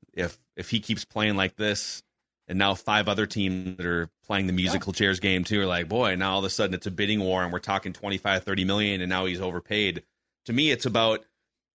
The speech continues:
Speaker 1: it's about the player, but it's about the value. I'm looking for, on behalf of the Vikings,
Speaker 2: I agree.
Speaker 1: I'm looking for, I'm looking to pay way under what that player would be worth ideally on an open market. And that's the problem with Dobbs, is he's going to hit the open market.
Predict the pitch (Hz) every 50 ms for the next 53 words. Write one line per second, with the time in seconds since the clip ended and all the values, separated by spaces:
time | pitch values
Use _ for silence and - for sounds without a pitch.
0 | _ _ _ - 143 - 143 127 156 165 160 139 - - - 127 120 113 113 127
1 | 139 147 - - 120 - - 123 113 117 113 - - 92 - 101 95 98 101 101
2 | 95 92 78 62 - - _ _ _ _ _ _ - - _ _ - - 120 123
3 | 139 156 151 151 143 143 139 - - 123 113 117 117 110 110 - - - 104 104
4 | 104 101 107 104 110 110 120 120 117 123 113 110 104 - 90 82 80 80 85 -
5 | - - _ _ _ _ _ _ _ _ _ _ - 92 85 - 76 71 - -
6 | 120 120 123 131 123 131 131 120 - - 117 113 110 - - 123 123 139 156 -
7 | 151 139 123 - - 123 107 - - - 139 135 135 127 117 110 110 110 120 131
8 | 143 156 160 156 - 123 131 135 135 123 117 107 107 104 - 113 107 101 - -
9 | 117 110 110 113 110 104 107 101 90 101 101 87 95 104 104 104 101 - - 98
10 | 95 87 101 98 101 98 95 92 90 87 65 80 90 87 87 92 - - 87 85
11 | 90 90 87 82 85 80 - - 95 107 101 - - 87 - 107 98 98 87 90
12 | 92 87 80 90 82 - - 110 120 120 104 85 87 87 - - 110 101 - -
13 | 110 113 110 101 92 90 110 107 - 98 87 - 95 98 90 90 80 82 85 92
14 | - 117 123 - -